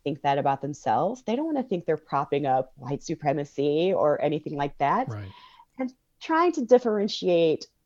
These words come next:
Speaker 1: what people seem to think when you say racist or white supremacy, you know, explaining, "I'm not saying you're wearing a white pointed hat and burning crosses.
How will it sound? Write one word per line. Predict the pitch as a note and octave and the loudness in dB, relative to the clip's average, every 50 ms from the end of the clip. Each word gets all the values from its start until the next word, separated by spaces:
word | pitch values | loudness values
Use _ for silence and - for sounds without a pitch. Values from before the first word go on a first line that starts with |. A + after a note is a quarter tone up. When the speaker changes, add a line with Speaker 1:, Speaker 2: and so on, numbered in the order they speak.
| _ _ _ | _ _ _
Speaker 1:
what | - F3+ F3 F#3+ F3+ - - | -8 0 2 2 2 2 0
people | G3 G3 - - F3+ | -6 -6 -4 -4 -4
seem | F3 - - F#3 E3+ E3+ F3 E3+ | -4 -2 -2 0 0 0 0 -2
to | - E3 | -4 -6
think | D3+ _ - D#3+ D3+ D3 - | -2 _ 2 2 2 2 -2
when | D3+ D#3+ | -2 -4
you | D3+ | -4
say | D3 - E3 C#3+ | -2 0 0 0
racist | C#3 D3+ C#3+ D3 - C#3+ - | 2 0 0 -2 -2 -4 -4
or | D3 | -2
white | C#3+ C#3+ C3 - | 0 0 0 -2
supremacy, | - C#3+ - A3+ G#3+ G3 F3+ F3+ - - C3+ G#2+ F#2 F#2+ - - _ _ - | -4 -4 -2 0 0 0 0 -2 -2 -4 -4 -2 -4 -4 -6 -12 _ _ -8
you | - E3+ | -6 -4
know, | D#3 C3+ | -4 -4
explaining, | C3 - - - - G3 G3+ F#3+ E3 - - | -6 -8 -6 0 2 4 4 4 2 0 0
"I'm | - D#3+ F3 G3 | 0 0 0 0
not | G3+ - - - | -2 -4 -2 0
saying | G3+ F3+ F#3 F#3 | 2 2 4 4
you're | F3 F3 | 2 2
wearing | E3 E3 D#3+ D#3 D#3 D#3 - | 2 2 2 2 0 0 0
a | - D#3 | 0 2
white | D3 D#3+ D#3+ D#3+ - - | 4 4 4 4 2 0
pointed | - E3+ D3+ B2+ - | -2 -2 -2 -2 -2
hat | C#3 D#3 C3+ - | -2 -2 -2 -2
and | D3 D3 | -2 -2
burning | D3+ D3+ C3 C3+ | -2 -2 -2 -4
crosses. | C#3+ - - D#3+ B2+ C3 - - F2 - - - - _ | -4 -4 -2 -2 -2 -2 -4 -4 -6 -6 -6 -10 -16 _